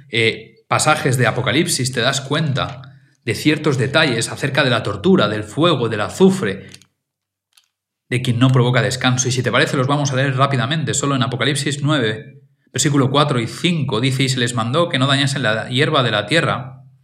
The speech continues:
ni cosa verde alguna, ni a ningún árbol, sino solamente a los hombres que no tuviesen el sello de Dios en sus frentes.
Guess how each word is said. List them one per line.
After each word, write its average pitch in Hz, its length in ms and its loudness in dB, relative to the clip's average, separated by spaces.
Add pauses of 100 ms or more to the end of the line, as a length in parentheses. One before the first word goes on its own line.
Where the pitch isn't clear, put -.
(400)
ni 127 80 2
cosa 143 260 4
verde 131 180 4
alguna, 120 520 0 (420)
ni 127 220 4
a 113 60 4
ningún 123 340 0
árbol, 113 320 2
sino 113 180 -2
solamente 135 400 2
a 131 40 4
los 113 180 -2
hombres 147 260 0
que 139 80 -6
no 117 100 0
tuviesen 120 380 0
el 107 80 -2
sello 110 200 -4
de 107 120 -2
Dios 113 220 -2
en 117 80 -4
sus 131 160 0
frentes. - 480 -2